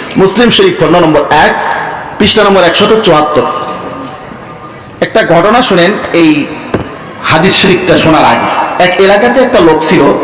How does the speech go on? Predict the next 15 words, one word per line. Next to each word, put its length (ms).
এই 100
লোকের 380
চ্যালেঞ্জ 340
হলো 140
মহিষের 380
শিং 260
নেই, 220
প্রয়োজনে 340
সে 120
বাহাস 300
করবে। 220
কি 80
করবে? 460
বাহাস 280
করবে। 240